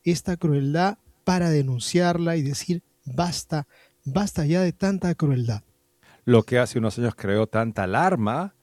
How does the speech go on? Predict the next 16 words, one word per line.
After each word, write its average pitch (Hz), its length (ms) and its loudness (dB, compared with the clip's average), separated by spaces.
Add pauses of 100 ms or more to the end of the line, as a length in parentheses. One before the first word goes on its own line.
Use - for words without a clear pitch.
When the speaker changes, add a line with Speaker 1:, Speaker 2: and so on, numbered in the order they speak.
(320)
Speaker 2:
ver 104 400 0
que 113 480 -2 (360)
médicos 120 680 -2
chinos 175 540 -2
en 92 240 -4
blogs 120 600 2
de 101 100 -6
especialistas 113 1200 -4 (360)
compartían 120 760 0
técnicas 156 500 -4
para 104 140 -4
extracción 127 360 -8
de 127 100 2
órganos 131 500 0
que 101 160 -4
se 90 340 -10